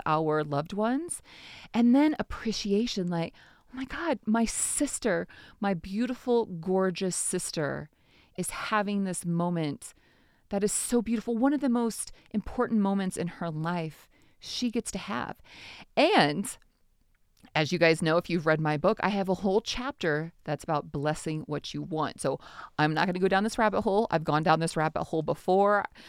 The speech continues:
Uh, again, you can, you can pick up twenty-one Days to Feeling Gorgeous for yourself. You can do twenty-one Days to Feeling Gorgeous, this transformational workbook, during the holidays, a great,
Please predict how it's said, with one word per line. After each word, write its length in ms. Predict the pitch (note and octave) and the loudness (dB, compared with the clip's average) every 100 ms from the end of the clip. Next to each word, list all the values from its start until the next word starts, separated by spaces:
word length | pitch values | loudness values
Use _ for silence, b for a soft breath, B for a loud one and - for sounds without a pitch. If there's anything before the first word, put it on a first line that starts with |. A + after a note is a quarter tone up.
| B - | B 0
Uh, 100 | D#3 | 2
again, 400 | E3 E3 F3 D3+ | 4 2 0 0
you 100 | D3 | -2
can, 320 | - C#3 C#3 | 0 0 -2
you 80 | C#3+ | -4
can 160 | - D3+ | -4 -4
pick 220 | - D3+ | -4 -2
up 200 | D#3 D3+ | -2 -2
twenty-one 380 | - D#3+ D#3 D#3 | -4 -2 0 0
Days 160 | D3+ - | -2 -4
to 80 | |
Feeling 240 | - D3+ D3 | -6 -2 0
Gorgeous 360 | C#3 D3 E3 | 0 -2 -4
for 120 | - D3+ | -4 -4
yourself. 580 | C#3 - D#3 D3 F3 | -4 -4 2 2 2
You 80 | D3+ | -2
can 280 | C#3+ D3 D3 _ | -4 -4 -6 _
do 300 | - A3 C#4+ | -2 0 0
twenty-one 420 | G#3+ - D3+ D3 | -4 -4 -2 -2
Days 180 | D3 C3+ | -4 -6
to 100 | - | -6
Feeling 260 | - C#3 C#3+ | -8 -6 -4
Gorgeous, 420 | C3+ C#3 C3+ C3+ | -4 -4 -4 -6
this 140 | - | -6
transformational 640 | - - C#3 - C3+ - C3+ | -12 -8 -8 -8 -8 -6 -4
workbook, 500 | C#3+ D3+ - C#3 C3 - B B B B B B - | -4 -4 -2 -2 -4 -16 B B B B B B -14
during 180 | D3+ D#3 | -2 0
the 60 | C#3 | 2
holidays, 440 | D3+ C#3 C#3+ D3+ | 0 2 0 -2
a 40 | - - | -8 -12
great, 640 | C#3 C3+ D3 E3 E3 - | -12 -2 4 6 4 0